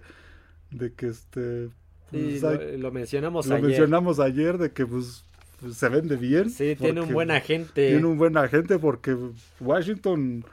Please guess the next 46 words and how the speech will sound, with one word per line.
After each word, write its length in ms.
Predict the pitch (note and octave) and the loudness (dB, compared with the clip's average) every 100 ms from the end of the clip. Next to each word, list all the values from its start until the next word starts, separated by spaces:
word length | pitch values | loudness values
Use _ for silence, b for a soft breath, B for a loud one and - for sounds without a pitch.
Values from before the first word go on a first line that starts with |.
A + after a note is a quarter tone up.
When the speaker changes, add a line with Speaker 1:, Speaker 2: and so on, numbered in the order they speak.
| B B B - | B B B -8
Speaker 1:
este, 340 | A#2+ - C3 | -8 -8 -10
otorgó 560 | A#2+ B2+ B2+ C#3 D#3 C#3+ | -2 -2 2 2 2 2
selecciones 720 | B2 A#2 - C#3+ C#3+ C#3 B2 | -4 -6 -6 0 0 0 -2
de 100 | A2+ | -2
draft, 220 | B2+ F3 | -2 0
a 60 | D#3 | 2
lo 100 | C#3+ | 2
mejor 260 | D3 F#3 F3 | -2 -4 -4
no 140 | A3 | 0
Speaker 2:
Una 0 | |
Speaker 1:
selecciones 300 | F#3+ C#3+ E3 | 4 4 4
Speaker 2:
tercera, 500 | D#3+ C3+ C#3 F#3+ C3+ | 2 2 4 4 4
Speaker 1:
altas, 100 | A#2 | 0
Speaker 2:
creo 140 | F#3 | -8
que 80 | - | -14
fue 80 | F#3 | -8
una 180 | F#3+ E3 | -8 -6
tercera 400 | A#2+ - D3 C#3+ | -8 -4 -2 0
Speaker 1:
pero 120 | B2 | 2
Speaker 2:
por 20 | |
Speaker 1:
bueno, 260 | C3 D3+ C3 | 2 4 2
Speaker 2:
ahí. 20 | |
Speaker 1:
dices, 400 | C3+ C#3 A#2+ A#2 | 2 -2 -6 -4
creo 160 | D3 C#3 | -4 0
que 120 | C3 | 0
dio 240 | A#2 C3+ A#2 | 2 0 0
dos 380 | A2+ G#2 E3+ | -4 -2 0
o 60 | D3+ | 0
una, 520 | A#2+ A#2+ F3 F3+ C3 A#2 | 0 0 -2 -2 -2 -2
Speaker 2:
Sí. 60 | A#2 A#2+ A#2+ | -4 -4 -4
Speaker 1:
por 160 | B2 | -2
ahí 100 | C#3+ | -2
cambió 340 | D3+ C#3 C3 D3 | 0 0 2 0
selecciones 960 | C#3+ A2+ G#2+ B2 B2 E3 F3+ D#3+ A2+ | 0 -6 -6 -4 0 0 0 -2 -4
Speaker 2:
Eh, 20 | A#2 | -6
Speaker 1:
y 80 | |
Speaker 2:
Indianapolis 720 | A2+ A#2 B2 C3 D3+ D#3+ C3+ B2 | -4 -2 0 0 -2 -2 -4 -2
dio, 180 | D3+ C#3+ | -2 0
le 180 | C3 | 0
dio 160 | C3 D3 | 0 0
una, 460 | D#3 D#3+ D3 B2+ A2+ | 0 -2 -2 -4 -6
le 200 | A#2 A2+ | -6 -4
dio 100 | C#3+ | -4
una 200 | D#3 C#3+ | -2 -4
primera 460 | B2 B2+ C#3 D3 C#3+ | -4 -4 -2 -2 -2
a 880 | A#2 A2+ A2 A2 G#2+ G#2+ G#2+ G#2 | -6 -8 -6 -8 -8 -10 -12 -14